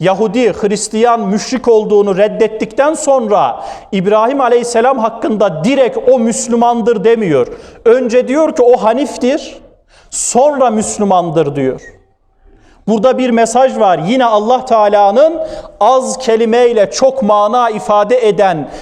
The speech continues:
fesahatla, belagatla, i'cazla ortaya koyduğu bir mucize var.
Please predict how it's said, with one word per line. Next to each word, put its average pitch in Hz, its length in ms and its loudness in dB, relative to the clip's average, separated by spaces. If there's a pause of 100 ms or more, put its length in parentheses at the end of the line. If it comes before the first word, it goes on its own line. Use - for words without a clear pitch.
(120)
fesahatla, 202 1200 0
belagatla, 202 1120 2
i'cazla 226 1000 0 (260)
ortaya 226 540 2
koyduğu 226 480 0
bir 247 140 0
mucize 214 640 0
var. 180 260 0